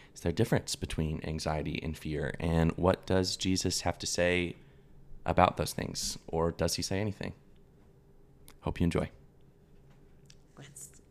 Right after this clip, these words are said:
Speaker 2: hop right in.
Speaker 1: Yeah. All right. So open up. Carly, what are you afraid of? Let's just get right on into it.
Speaker 2: <laughs> Okay. So my husband's gonna make fun of me for saying this when he hears this
Speaker 1: Okay.
Speaker 2: because he claims that I've never said this before.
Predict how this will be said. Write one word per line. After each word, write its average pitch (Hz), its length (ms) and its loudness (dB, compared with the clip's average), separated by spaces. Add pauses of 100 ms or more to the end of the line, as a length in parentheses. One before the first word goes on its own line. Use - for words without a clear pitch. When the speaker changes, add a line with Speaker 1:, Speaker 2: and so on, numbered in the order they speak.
Speaker 2:
hop 175 340 -4
right 185 180 -2
in. 202 220 -4 (720)
Speaker 1:
Yeah. 110 220 2 (400)
All 101 60 6
right. - 80 -2 (120)
So - 300 4
open 131 180 8
up. - 220 2 (960)
Carly, 76 340 2
what 120 220 6
are 131 40 6
you 123 140 6
afraid 92 320 6
of? - 220 2
Let's - 140 0
just - 120 0
get 95 160 6
right 90 160 6
on 82 200 2
into 82 300 -2
it. - 140 -8 (160)
Speaker 2:
<laughs> 220 140 -4 (800)
Okay. 165 480 -4 (400)
So 165 540 0 (360)
my 175 200 -6
husband's 180 340 -6
gonna 202 140 -4
make 160 260 -6
fun 135 160 -8
of 135 140 -10
me 139 140 -8
for 139 140 -12
saying 135 300 -10
this 139 180 -10
when 139 120 -10
he 139 60 -8
hears 135 280 -12
this 165 240 -10
Speaker 1:
Okay. - 100 -6
Speaker 2:
because - 200 -2
he 139 200 -8
claims 151 380 -8
that 156 100 -6
I've 143 200 -8
never 135 360 -8
said 131 280 -12
this 139 160 -12
before. 165 460 -8